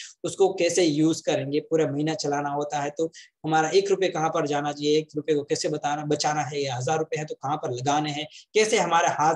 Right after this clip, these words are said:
से ये यूज़ होते हैं। आज के समय में हम लोग भी, पहले जब हमने शुरू किया था सारी चीजों को, तो हमने भी सीखा, हमने भी बहुत सारे पैसे के, मतलब यहाँ वहाँ उड़ा दिए, बहुत कर्जे लिए लिए,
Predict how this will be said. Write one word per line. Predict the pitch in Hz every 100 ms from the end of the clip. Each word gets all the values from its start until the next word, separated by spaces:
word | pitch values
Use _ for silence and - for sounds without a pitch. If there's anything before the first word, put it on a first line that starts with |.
| -
से | 170 170 - _ 151
ये | 175 196 - _ _ _ _ _ _ _ _ _
यूज़ | 190 240 220
होते | 165 139
हैं। |
आज | 131 185
के | 220
समय | 208 214 214
में | 208 214 - - -
हम | 185 156
लोग | 160 233 196 190
भी, | 240 220 -
पहले | 208 214
जब | 196 196
हमने | 175 196 214
शुरू | 196 180
किया | 170 170 156
था | 160
सारी | 160 165 160
चीजों | 156 151 156
को, | 160
तो | 156
हमने | - 185 208
भी | 185 175
सीखा, | - 151 - - - -
हमने | 220 226
भी | 214
बहुत | 180 - 180
सारे | 170 165
पैसे | 156 151 147 165
के, | 151 156
मतलब | 151 156 147 - - _ _ _
यहाँ | 170 175 175
वहाँ | 165 160
उड़ा | 151 143
दिए, | 147 151 143
बहुत | 147 147 -
कर्जे | 156 160 151
लिए | 147 147
लिए, | 147 147